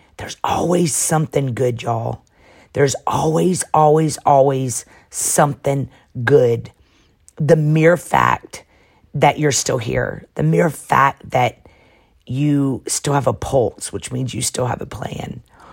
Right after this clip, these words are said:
And so today, I want to talk to us today about, man, controlling our emotions, you know, not making permanent decisions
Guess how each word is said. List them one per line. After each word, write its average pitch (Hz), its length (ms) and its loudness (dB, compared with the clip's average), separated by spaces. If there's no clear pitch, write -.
And 143 100 -2
so 165 140 4
today, 151 540 2
I 151 100 6
want 214 180 2
to 208 60 -2
talk - 400 0
to - 160 -4
us 131 160 0
today 127 340 0
about, 117 560 0
man, 135 420 2
controlling 175 560 2
our 139 140 0
emotions, 123 1160 -2
you 143 120 -6
know, 131 160 -2
not 139 360 2
making 143 640 -2
permanent 139 520 -4
decisions 127 1040 -4